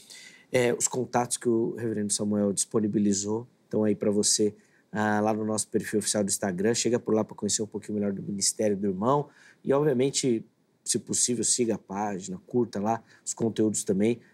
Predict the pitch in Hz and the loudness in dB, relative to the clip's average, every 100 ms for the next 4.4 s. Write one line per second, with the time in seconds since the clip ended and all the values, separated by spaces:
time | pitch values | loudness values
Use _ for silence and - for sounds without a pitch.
0 | _ - 110 113 101 110 107 110 107 104 | _ -6 -2 -2 0 2 4 2 2 -2
1 | 107 110 101 104 110 - - 107 113 101 | 0 2 2 2 0 -6 -8 -6 -2 0
2 | 104 107 113 110 113 - 110 110 - 123 | 2 2 2 2 2 0 0 2 2 0
3 | 104 - 120 107 110 107 123 110 107 - | -4 -2 0 2 2 2 0 2 2 0
4 | - 117 92 | -2 0 -2